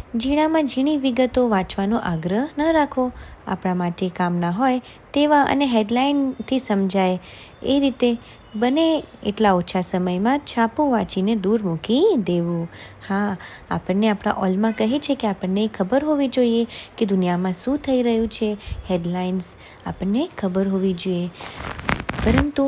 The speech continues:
આપણો એટલો બધો સમય એવા સમાચારમાં ન વિતાવવો જોઈએ આપણે કે જેનાથી આપણને કોઈ ફાયદો થવાનો ન હોય. એવી જ રીતે ઘરમાં ટી વી જે છે તે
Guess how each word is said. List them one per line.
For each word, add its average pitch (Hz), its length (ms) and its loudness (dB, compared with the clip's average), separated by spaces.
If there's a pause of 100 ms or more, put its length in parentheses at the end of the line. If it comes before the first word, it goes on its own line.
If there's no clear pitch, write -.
(260)
આપણો 240 280 -2
એટલો 277 320 0
બધો 285 220 4
સમય 254 480 6
એવા 262 420 4 (720)
સમાચારમાં 220 720 4
ન 220 220 8
વિતાવવો 240 460 6
જોઈએ 214 280 4
આપણે 196 340 4
કે 196 140 0
જેનાથી 180 480 0
આપણને 180 360 0
કોઈ 220 280 4
ફાયદો 185 380 2
થવાનો 190 680 4
ન 202 140 4 (120)
હોય. 170 300 0 (520)
એવી 185 260 4
જ 185 120 -4
રીતે 190 220 0
ઘરમાં 190 520 0 (240)
ટી 262 240 0
વી 294 120 2
જે 269 180 2
છે 233 200 0 (280)
તે 262 200 0